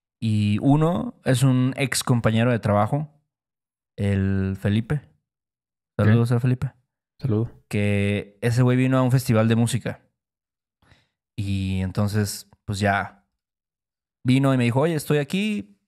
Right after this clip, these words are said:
Speaker 1: este, igual y nos chingamos una chela o algo así". Y dije, "Ah, simón, a huevo". L-,
Speaker 2: Ok.
Speaker 1: lo vi y, este, y también vi otro amigo que estaba de visita en la ciudad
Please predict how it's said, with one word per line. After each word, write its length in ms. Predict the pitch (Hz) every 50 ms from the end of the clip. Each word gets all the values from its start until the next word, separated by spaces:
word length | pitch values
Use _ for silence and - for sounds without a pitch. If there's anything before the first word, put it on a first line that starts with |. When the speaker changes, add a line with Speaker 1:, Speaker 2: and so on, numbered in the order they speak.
| _ -
Speaker 1:
este, 400 | 127 113 107 - - 117 113 113
igual 240 | 113 120 123 127 135
y 40 | 131
nos 100 | 127 120
chingamos 340 | - 123 117 117 117 110 123
una 180 | 120 117 117
chela 460 | - - 160 170 180 175 165 156 151
o 60 | - -
algo 140 | 160 156
así". 360 | 147 - 180 190 202 196 190 - _ _ _ _ _ _ _ _ _ _ _
Y 60 | -
dije, 140 | 123 117 131
"Ah, 180 | 147 202 247 233
simón, 300 | - 185 185 214 226 226
a 40 | 214
huevo". 360 | 220 208 196 196 190 - - _ _ _ _ _ _ _ _ _ _ _ _ _ -
L-, 100 | 208 147 120 - 143 156
Speaker 2:
Ok. 40 | 165
Speaker 1:
lo 160 | 131 117 113
vi 380 | 120 147 170 190 196 - - - _ _ _ _ _ -
y, 260 | 123 120 113 110 107
este, 420 | 101 101 - - - 107 104 - - -
y 240 | 131 131 120 120
también 320 | - - 127 127 135 135 139
vi 160 | 143 151 147 143
otro 280 | 139 156 165 - 180 175
amigo 380 | 151 123 110 107 104 117 131 - _ _ _ _ _ _ _ _ _
que 80 | - 104
estaba 380 | 101 - - 113 113 113 110 110
de 80 | 110
visita 340 | 107 107 - - 127 - 117
en 60 | 110
la 80 | 110 101
ciudad 340 | - - 107 104 107 -